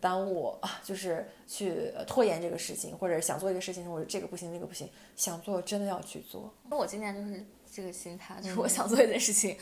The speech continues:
Speaker 2: 我就立刻会去做，
Speaker 1: 嗯。
Speaker 2: 就是我会，呃，不给自己找理由。
Speaker 1: 嗯。
Speaker 2: 然后我的想法就很简单，就是如果我，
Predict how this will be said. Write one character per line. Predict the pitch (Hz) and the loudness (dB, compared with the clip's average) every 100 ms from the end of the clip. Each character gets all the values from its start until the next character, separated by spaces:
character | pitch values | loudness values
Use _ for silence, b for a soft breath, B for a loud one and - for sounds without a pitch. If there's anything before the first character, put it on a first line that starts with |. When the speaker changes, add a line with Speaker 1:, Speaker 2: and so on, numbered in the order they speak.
| B | B
Speaker 2:
我 | 185 | -2
就 | 208 | 2
立 | 220 214 | 2 0
刻 | 214 180 | -2 -2
会 | - | -6
去 | 185 | -8
做， | 170 180 165 | -6 -4 -4
Speaker 1:
嗯。 | 185 | -4
Speaker 2:
就 | 180 | -4
是 | |
我 | 180 170 | -4 -2
会， | 196 190 B B B - - | -2 -2 B B B -20 -14
呃， | - 165 156 156 - _ _ - - - | -8 -6 -6 -10 -14 _ _ -20 -20 -14
不 | - | -6
给 | 196 | -6
自 | 170 185 | -4 -4
己 | |
找 | 165 160 | -4 -8
理 | 156 | -8
由。 | 123 - - 185 | -10 -10 -10 -12
Speaker 1:
嗯。 | 170 - - _ | -12 -16 -20 _
Speaker 2:
然 | 180 | -4
后 | 175 | -2
我 | |
的 | 175 | -2
想 | 180 175 | -4 -6
法 | 185 | -8
就 | 170 | -8
很 | 170 165 | -10 -10
简 | 170 165 | -10 -10
单， | 147 160 | -10 -10
就 | 170 | -8
是 | 180 170 B B - - | -8 -10 B B -20 -10
如 | 180 | -4
果 | 190 | -2
我， | 196 175 104 | -2 -2 -4